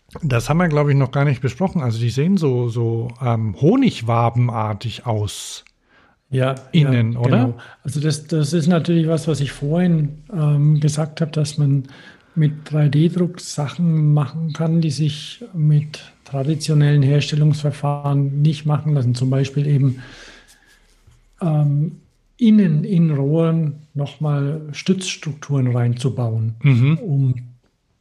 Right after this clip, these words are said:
Speaker 2: ähm, um's zu verstärken oder um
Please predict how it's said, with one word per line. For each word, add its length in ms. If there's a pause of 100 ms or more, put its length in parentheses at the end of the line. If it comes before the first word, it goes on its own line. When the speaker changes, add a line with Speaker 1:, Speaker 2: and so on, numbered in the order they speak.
Speaker 2:
ähm, 580 (140)
um's 440 (120)
zu 440
verstärken 1080 (500)
oder 760
um 500